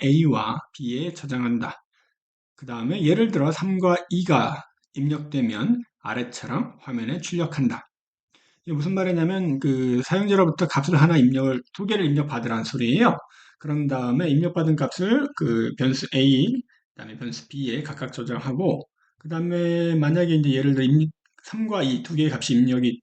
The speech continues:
되었으면 그거를 이용해서 이렇게 삼과, 삼 더하기 이는 오다라고 출력해야 한다라는 거죠. 먼저 입력받으려고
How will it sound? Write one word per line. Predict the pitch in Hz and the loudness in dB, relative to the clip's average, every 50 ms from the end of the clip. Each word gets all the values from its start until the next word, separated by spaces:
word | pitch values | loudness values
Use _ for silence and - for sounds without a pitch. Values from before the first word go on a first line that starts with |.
| _ _ _ _ _ _ | _ _ _ _ _ _
되었으면 | - 113 113 110 113 113 - - - 120 110 117 143 190 190 135 - - - _ _ _ _ _ _ _ _ | -18 -14 -14 -12 -12 -14 -14 -16 -16 -10 -6 -6 -4 -4 -4 -6 -8 -10 -14 _ _ _ _ _ _ _ _
그거를 | _ - 147 127 123 123 123 160 190 208 208 202 156 | _ -16 -12 -10 -8 -8 -6 -6 -6 -4 -2 0 2
이용해서 | 139 139 143 147 143 135 123 123 | 2 4 4 4 4 2 2 -2
이렇게 | 120 175 - | -4 -6 -6
삼과, | 139 - 151 151 151 156 143 135 131 123 120 | -6 -4 -4 -4 -2 0 0 0 -2 -2 -4
삼 | - - 175 175 160 | -4 -2 0 2 4
더하기 | 156 143 135 131 127 | 4 4 4 4 4
이는 | 123 123 123 123 160 196 - | 2 2 4 4 2 2 2
오다라고 | - 139 196 180 - - - 151 127 117 117 - | 2 2 4 4 4 2 0 -2 -4 -4 -4 -6
출력해야 | - - 165 156 143 147 - 120 107 | -6 -6 -6 -6 -6 -6 -8 -10 -8
한다라는 | - 147 170 151 123 117 117 117 117 117 156 - - | -6 -6 -4 -4 -4 -4 -4 -6 -6 -8 -10 -12 -14
거죠. | 135 - - 170 151 160 147 - _ _ _ _ _ _ _ _ _ _ _ _ _ _ _ _ _ _ _ _ _ - | -16 -14 -10 -10 -10 -10 -12 -16 _ _ _ _ _ _ _ _ _ _ _ _ _ _ _ _ _ _ _ _ _ -12
먼저 | 170 180 202 208 202 214 208 202 196 196 185 - - | -10 -8 -8 -6 -4 -2 0 2 2 2 2 0 2
입력받으려고 | 185 208 233 254 240 240 - _ _ _ _ _ - 180 175 185 180 180 175 170 170 160 151 143 160 165 165 160 156 151 139 - | 4 4 6 4 4 2 -4 _ _ _ _ _ -6 -4 -4 -2 0 2 2 2 2 2 2 2 2 2 4 4 4 4 2 -2